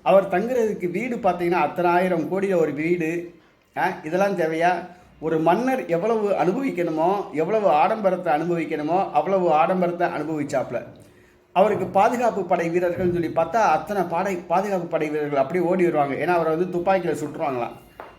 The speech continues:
அத்தனை பாதுகாப்பு படை வீரர்கள் அப்படியே முன்னாடி பின்னாடி ஓடி வர்றது, அத்தனை கார் பவனி,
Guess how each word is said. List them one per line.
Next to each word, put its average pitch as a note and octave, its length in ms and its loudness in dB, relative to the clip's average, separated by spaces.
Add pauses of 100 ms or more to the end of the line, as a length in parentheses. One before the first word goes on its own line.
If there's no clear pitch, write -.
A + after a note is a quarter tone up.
(100)
அத்தனை E3+ 320 2
பாதுகாப்பு F3+ 520 2
படை D#3 280 -2
வீரர்கள் D3+ 420 -2 (100)
அப்படியே E3 380 -2
முன்னாடி E3+ 420 2
பின்னாடி F3+ 300 2
ஓடி F3 240 2
வர்றது, D3+ 520 -2 (480)
அத்தனை E3+ 360 0
கார் G3+ 300 4
பவனி, D#3+ 460 -4